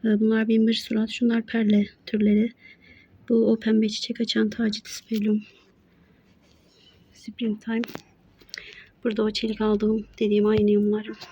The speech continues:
Draco. Bu da çok güzel oldu.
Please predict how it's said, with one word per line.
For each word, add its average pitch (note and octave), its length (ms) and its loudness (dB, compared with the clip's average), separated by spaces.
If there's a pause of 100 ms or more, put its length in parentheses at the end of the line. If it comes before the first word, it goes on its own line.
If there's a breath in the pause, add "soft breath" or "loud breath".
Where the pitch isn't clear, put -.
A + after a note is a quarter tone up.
(1700)
Draco. G3+ 460 -4 (280)
Bu G#3+ 60 -16
da G#3 80 -4
çok G3+ 240 -8
güzel G#3 220 -6
oldu. G#3 340 -4